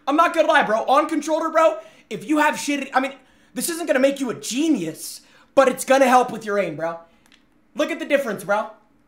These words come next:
Do you see this? Look at how much movement my thumb has to do. Now look at this. You're, like, doubling the size. You're extending your barrel, basically, okay? It's kind of like putting a boner on your analog stick.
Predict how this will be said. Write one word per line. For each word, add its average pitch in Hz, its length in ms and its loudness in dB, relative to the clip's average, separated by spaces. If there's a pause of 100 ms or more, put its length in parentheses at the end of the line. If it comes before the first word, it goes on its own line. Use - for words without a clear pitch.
(840)
Do 240 80 -12
you 277 60 0
see 320 180 -2
this? - 380 -6 (260)
Look 311 160 -4
at 359 60 0
how 370 120 8
much 339 180 4
movement 269 420 -2
my 240 120 4
thumb 240 220 2
has 208 200 0
to 196 60 -10
do. 156 240 -10
Now 262 260 4
look 285 140 2
at 262 80 -8
this. - 440 -6 (680)
You're, 220 120 -8
like, 233 240 -2 (300)
doubling 262 600 0
the 202 100 -8
size. 190 420 -2
You're 240 120 -8
extending 285 680 0
your 247 120 -2
barrel, 185 420 -2
basically, 147 520 -16
okay? 165 280 -10 (560)
It's - 160 -8
kind 311 200 0
of 330 80 -4
like 330 200 2
putting 277 240 -2
a 247 60 0
boner 247 720 0
on 226 300 2
your 214 160 -6
analog 170 420 -4
stick. - 320 -18